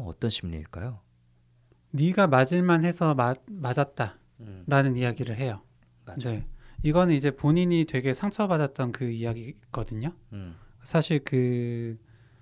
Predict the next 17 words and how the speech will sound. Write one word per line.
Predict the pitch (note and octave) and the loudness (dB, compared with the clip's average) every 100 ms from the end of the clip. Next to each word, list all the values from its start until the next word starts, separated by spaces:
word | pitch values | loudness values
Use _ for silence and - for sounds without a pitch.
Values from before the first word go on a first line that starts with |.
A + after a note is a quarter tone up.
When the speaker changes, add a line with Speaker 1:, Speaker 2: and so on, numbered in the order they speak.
| _ | _
Speaker 2:
선수할 | G3 G3 - E3 | -4 -4 0 0
때 | D#3 - | 0 -2
선수촌에서 | C#3 F#3+ F#3+ F#3 E3 D3 C#3 | -2 -2 -4 -4 -2 0 -2
나와가지고 | A#2 A#2 A2+ A2 A2+ A2 D#3+ G#2+ - | -2 -4 -4 -6 -8 -6 -6 -6 -12
Speaker 1:
음. | G2+ F#2 | -14 -4
Speaker 2:
그 | C3+ B2 A#2 - _ | -2 -2 -4 -10 _
같이 | - - C#3+ | -8 -6 -4
술 | G#3 G3+ | 2 2
한 | G3+ | 2
번 | F3+ | 0
먹었던 | B2 A#2+ B2 - B2+ B2 A2+ | 0 -2 -4 -4 -4 -4 -8
그 | - | -10
체육부 | A2 G3 F#3+ - C3 | -6 -4 -4 -6 -10
기자한테 | - C3 B2 A2+ - A#2 A2+ A2+ | -8 -4 -2 -4 -8 -10 -8 -6
연락을 | A2 A2+ A2+ | -4 -6 -4
Speaker 1:
음. | D3 | -4
Speaker 2:
해가지고 | D3 C#3 A#2+ A#2+ A2 A#2 G#2+ | -4 -6 -8 -8 -8 -8 -10